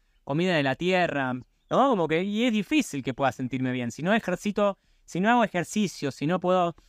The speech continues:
desarrollar mi musculatura, si no estoy en mi respiración, si no entreno mi mente para meditar, y es muy difícil que pueda tener una pareja de calidad. Al final, lo que estamos diciendo,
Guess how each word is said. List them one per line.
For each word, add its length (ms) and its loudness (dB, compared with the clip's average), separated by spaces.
desarrollar 480 0
mi 120 0
musculatura, 800 0
si 120 -6
no 60 0
estoy 180 -2
en 80 0
mi 80 0
respiración, 720 0
si 160 -6
no 60 2
entreno 320 0
mi 100 0
mente 240 2
para 160 0
meditar, 480 0
y 140 -4
es 60 -4
muy 180 0
difícil 420 0
que 100 -2
pueda 160 4
tener 160 0
una 160 2
pareja 300 0
de 60 -2
calidad. 320 -2
Al 120 -8
final, 340 2
lo 100 -4
que 60 0
estamos 240 2
diciendo, 560 0